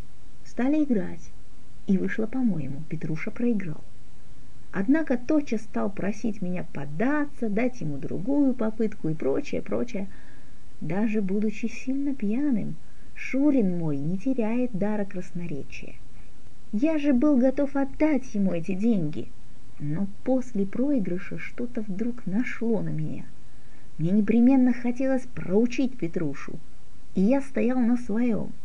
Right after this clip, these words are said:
не отдавая денег. А ведь я знаю,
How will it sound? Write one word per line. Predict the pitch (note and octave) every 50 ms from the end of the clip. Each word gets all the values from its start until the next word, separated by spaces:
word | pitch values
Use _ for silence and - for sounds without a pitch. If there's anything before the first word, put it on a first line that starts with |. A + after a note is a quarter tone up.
| - - - - - - - - - - - - - -
не | F3 F3+ G#3+ A#3+
отдавая | A#3+ A3+ A3 B3+ A#3+ G#3+ F#3 E3 D#3+ D#3
денег. | D#3 D3 C#3+ D#3+ E3 - - - - - - - - - - - - - - - - - - - - - -
А | G#3 A#3
ведь | C4+ D4+ D4 D4+
я | F4 F#4+ F#4 D4+
знаю, | D4 B3 G#3 F#3 G3+ C4 D4 C4 F3+ F3+